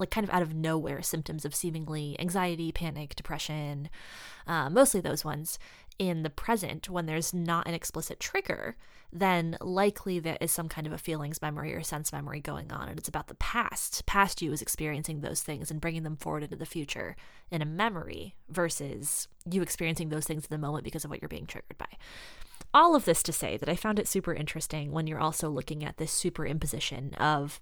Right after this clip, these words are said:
past Jonghan over present Jonghan, but also Seungcheol and the way that he sees himself.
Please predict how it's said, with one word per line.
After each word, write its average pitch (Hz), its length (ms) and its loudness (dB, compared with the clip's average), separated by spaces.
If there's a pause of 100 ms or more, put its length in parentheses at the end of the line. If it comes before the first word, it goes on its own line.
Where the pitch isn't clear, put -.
past - 460 2
Jonghan 147 560 -2
over 139 520 -2
present 339 320 8
Jonghan, 151 420 0
but 185 100 4
also 311 240 6
Seungcheol 285 480 4
and 156 80 -4
the 170 60 -6
way 170 100 0
that 196 140 -4
he 190 80 -4
sees - 260 -2
himself. - 500 -2